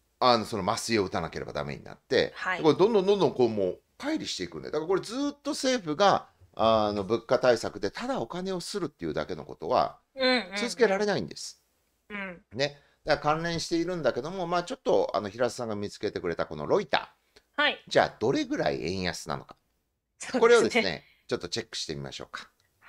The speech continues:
Speaker 2: はい。
Speaker 1: はい。
Speaker 2: えー、まあ、じゃあこれ読みましょうか。早速海外記事ですけども、
Speaker 1: はい。
Speaker 2: ジャパン、えー、ジャパンワンズオブアクション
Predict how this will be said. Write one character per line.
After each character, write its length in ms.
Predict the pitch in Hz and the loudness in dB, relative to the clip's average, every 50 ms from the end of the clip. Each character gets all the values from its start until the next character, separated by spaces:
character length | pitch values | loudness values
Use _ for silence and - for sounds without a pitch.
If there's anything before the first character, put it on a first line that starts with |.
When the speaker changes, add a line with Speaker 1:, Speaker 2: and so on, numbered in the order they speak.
| - _ | -10 _
Speaker 2:
は 180 | 214 214 214 190 | -2 0 0 0
い。 160 | 185 - - - | -2 -4 -4 -2
Speaker 1:
は 160 | 196 185 - | 0 2 2
い。 40 | - | 2
Speaker 2:
え 260 | 196 190 185 185 185 | 2 2 0 0 -2
ー、 20 | 190 | -2
ま 160 | 190 190 180 | -2 -2 0
あ、 60 | 180 | 0
じ 80 | 180 185 | 0 -2
ゃ 40 | |
あ 40 | 175 | -2
こ 120 | - - 185 | -2 -4 -6
れ 100 | 185 185 | -4 -6
読 100 | 185 202 | -4 -4
み 60 | 214 | -4
ま 40 | 220 | -4
し 80 | - | -4
ょ 40 | 220 | -4
う 20 | 190 | -6
か。 120 | - 180 | -6 -6
早 180 | - - 196 - | -6 -6 -6 -6
速 180 | - 208 180 | -8 -8 -8
海 200 | - - 214 202 | -4 -2 -2 0
外 140 | 196 202 196 | 0 0 -2
記 140 | - - 208 | -2 -4 -8
事 80 | 190 175 | -8 -8
で 100 | 170 160 | -10 -8
す 80 | - | -2
け 80 | - 185 | 2 4
ど 60 | 190 175 | 4 4
も、 40 | - | 2
Speaker 1:
は 40 | 185 | 0
い。 40 | 180 | -2
Speaker 2:
ジ 80 | - 190 | -2 -2
ャ 80 | 190 | 0
パ 180 | - - 247 240 | 2 2 2 2
ン、 180 | 254 285 285 269 - - - - - _ | 2 0 -2 -2 -6 -12 -20 -20 -14 _
え 200 | - 190 190 190 | -4 -2 0 0
ー、 40 | 185 | -2
ジ 80 | 185 202 | -4 -2
ャ 20 | |
パ 160 | - 254 247 | 0 0 2
ン 80 | 247 240 | 2 4
ワ 220 | 240 247 247 247 | 4 4 4 4
ン 60 | 240 | 2
ズ 60 | 226 226 | 2 0
オ 100 | 220 214 | -2 -2
ブ 180 | 208 214 214 | -2 -2 0
ア 200 | 233 - 226 220 | 0 0 -2 -4
ク 100 | 220 - - | -4 -6 -6
シ 120 | - 247 | -4 -2
ョ 380 | 233 233 233 233 226 226 226 | -2 -2 -2 -4 -4 -6 -8
ン 40 | 233 | -10